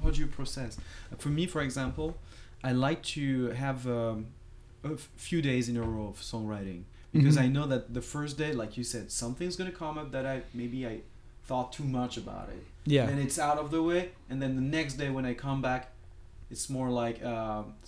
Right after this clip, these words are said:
Speaker 1: spontaneous. And then I'll, the more I write, I think the better it is for me. After a while, I start to lose inspiration <laughs> a little bit, and then I come back to what I got the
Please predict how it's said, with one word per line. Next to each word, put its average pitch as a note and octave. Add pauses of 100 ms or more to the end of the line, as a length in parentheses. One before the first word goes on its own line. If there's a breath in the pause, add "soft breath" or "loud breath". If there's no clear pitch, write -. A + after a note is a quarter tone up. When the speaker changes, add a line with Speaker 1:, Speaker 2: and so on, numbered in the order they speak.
(180)
Speaker 1:
spontaneous. A#2 (460 soft breath)
And A#2+
then B2
I'll, B2 (100)
the B2+
more C3
I F3
write, F3
I A#2+
think C3
the A2
better G#2+
it G#2+
is G#2
for G#2+
me. A#2 (240 loud breath)
After F#3
a F#3
while, D#3+ (380)
I B2+
start C#3+
to C3+
lose C#3
inspiration F3+
<laughs> C4
a -
little A3+
bit, G#3+ (180 loud breath)
and D3
then D#3+
I D#3+
come D#3
back C#3+
to D#3
what C#3
I B2+
got B2
the A2+